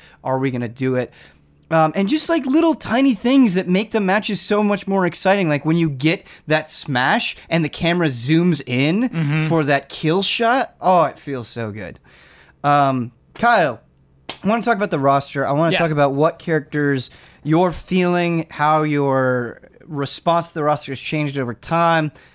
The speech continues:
Speaker 1: I don't know, just general impressions.
Speaker 2: Yeah, so I haven't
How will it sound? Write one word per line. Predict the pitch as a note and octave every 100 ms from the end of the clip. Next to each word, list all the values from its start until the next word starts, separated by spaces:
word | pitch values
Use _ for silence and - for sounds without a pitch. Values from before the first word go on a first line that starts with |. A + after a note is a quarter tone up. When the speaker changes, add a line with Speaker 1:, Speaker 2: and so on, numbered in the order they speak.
| _ _ _ _ -
Speaker 1:
I | C#3+
don't | C3+
know, | A#2 A2+ D3
just | D3 - -
general | C#3+ C#3+ C3+ B2+ B2 -
impressions. | C3+ C3+ - C3+ - A2 G#2 - -
Speaker 2:
Yeah, | F3 A#3+ F3+ C3
so | - F#3+
I | F#3
haven't | E3+ G#3+ C4 D4 C4